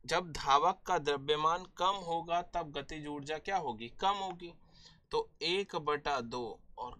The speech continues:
कम द्रव्यमान कितना है? चालीस गुणा दस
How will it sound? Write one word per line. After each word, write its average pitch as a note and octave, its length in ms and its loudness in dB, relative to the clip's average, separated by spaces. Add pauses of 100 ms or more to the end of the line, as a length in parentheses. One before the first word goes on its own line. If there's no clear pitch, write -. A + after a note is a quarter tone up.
कम F3+ 220 0
द्रव्यमान E3+ 560 -4
कितना E3+ 320 -8
है? A#2+ 160 -2
चालीस C#3+ 680 -2
गुणा D#3 340 -2 (680)
दस B2+ 360 -6